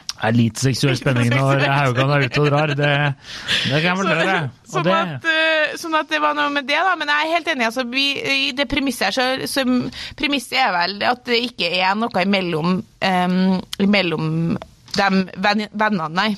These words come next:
Speaker 1: Det er
Speaker 2: Det er det
Speaker 1: ikke
Speaker 2: ikke.
Speaker 1: noe her imellom dem, og jeg vet hvem vedkommende er.
Speaker 2: Ja.
Speaker 1: Altså, det er sånn,
Speaker 2: Du
Speaker 1: hvis
Speaker 2: kjenner han mannen hun
Speaker 1: Ja.
Speaker 2: skal på tur med.
Speaker 1: Ja, da hadde ikke, da tror jeg, da,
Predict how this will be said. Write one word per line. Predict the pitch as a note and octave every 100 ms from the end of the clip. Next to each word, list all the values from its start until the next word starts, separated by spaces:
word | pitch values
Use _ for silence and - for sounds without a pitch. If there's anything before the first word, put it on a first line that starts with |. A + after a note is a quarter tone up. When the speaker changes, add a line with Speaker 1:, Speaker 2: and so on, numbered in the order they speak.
| -
Speaker 1:
Det |
er | -
Speaker 2:
Det | C3+
er | A3+
det | D#3+
Speaker 1:
ikke |
Speaker 2:
ikke. | D#3
Speaker 1:
noe | E3+ E3+
her | E3 D#3+ D#3+
imellom | D#3 B2
dem, | C3 D#3+ E3+ F3+
og | D#3 C3 C#3 D3+
jeg | C#3 C3 C#3 A#2+
vet | G2+ A2 B2+ -
hvem | C3 B2
vedkommende | A#2 F#2+ A2+ C#3 D3+
er. | E3
Speaker 2:
Ja. | F#3+ G3 - -
Speaker 1:
Altså, | C3 C#3+ C#3
det | C#3
er | C3+
sånn, | B2+ C3 C3+ C3 B2+
Speaker 2:
Du | B2+
Speaker 1:
hvis | B2+
Speaker 2:
kjenner | F4 D4+ B3+ G#3 C4
han | C4+ B3
mannen | A3+ G3 G3
hun | G3+
Speaker 1:
Ja. | C#3+
Speaker 2:
skal | D3+ G3
på | G3
tur | G3
med. | G3+ F#3 - F3
Speaker 1:
Ja, |
da | D3 F#3 G#3
hadde | G#3 C#3+
ikke, | B2+ D3
da | F3 G#3+
tror | - D#3
jeg, | E3+ F#3+
da, | G3+